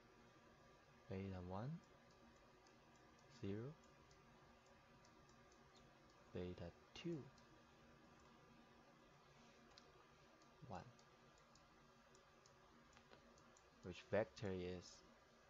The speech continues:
beta one, beta two. Okay,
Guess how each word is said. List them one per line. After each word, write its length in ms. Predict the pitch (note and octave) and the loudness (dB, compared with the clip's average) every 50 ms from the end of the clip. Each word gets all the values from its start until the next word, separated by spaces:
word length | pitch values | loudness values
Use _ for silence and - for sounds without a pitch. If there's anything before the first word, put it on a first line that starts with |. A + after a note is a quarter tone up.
| - - - - - - - - - - - - - - | -14 -14 -14 -14 -14 -14 -14 -14 -14 -14 -14 -14 -2 2
beta 280 | F#2 F#2 F#2 F2+ F2+ F2 | 6 6 8 8 8 8
one, 220 | F2 F2+ F#2 G#2 B2+ D#3+ - - - - - - - - - - - - - - - - - - - - - - - - - - - - - - - - | 8 8 6 4 4 0 -2 -6 -12 -14 -14 -14 -14 -14 -14 -14 -14 -14 -14 -14 -14 -14 -14 -14 -14 -14 -14 -14 -12 -14 -14 -14 -14 -14 -16 -8 -2 4
beta 300 | F#2+ F#2+ F#2+ G2 F#2+ F#2 - - | 4 6 6 6 4 2 0 0
two. 60 | - A#2+ - - - - - - - - - - - - - - - - - - - - - - - - - - - - - - - - - - - - - - - - - - - - - - - - - - - - - | -2 -2 -2 -2 -8 -12 -16 -16 -16 -16 -14 -14 -14 -14 -14 -16 -16 -16 -16 -16 -16 -16 -16 -16 -16 -16 -16 -16 -16 -16 -16 -16 -16 -16 -16 -16 -14 -16 -16 -16 -16 -16 -16 -14 -14 -14 -14 -16 -16 -14 -14 -14 -14 -12 -2
Okay, 180 | - B2 C#3+ | 2 2 4